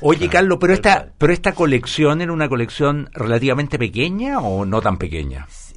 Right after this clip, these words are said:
Speaker 3: era, a ver, era una colección, yo te diría, espléndida desde el punto de vista de la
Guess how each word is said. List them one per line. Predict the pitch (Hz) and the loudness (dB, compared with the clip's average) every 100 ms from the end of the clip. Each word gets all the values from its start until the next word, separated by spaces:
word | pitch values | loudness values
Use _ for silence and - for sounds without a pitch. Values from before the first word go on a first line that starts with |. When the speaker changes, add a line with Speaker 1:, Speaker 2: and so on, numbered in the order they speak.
| - - - - | -20 -20 -20 -16
Speaker 3:
era, | 127 117 - | -12 -8 -4
a | |
ver, | 104 69 - | -4 -6 -10
era | 101 | -6
una | 120 117 | -4 -4
colección, | 95 85 - - 120 131 104 - - - - | -4 -8 -12 -6 -4 -4 -10 -16 -20 -20 -20
yo | 73 95 | -14 -12
te | 98 | -12
diría, | 90 92 95 | -12 -8 -8
espléndida | 87 - - - 156 170 180 185 180 | -8 -14 -14 -4 -4 -4 -6 -4 -6
desde | 110 107 98 | -8 -8 -8
el | 95 | -8
punto | 113 123 120 | -12 -14 -8
de | 101 | -6
vista | 95 98 - 107 | -6 -10 -10 -8
de | 92 | -8
la | 85 | -10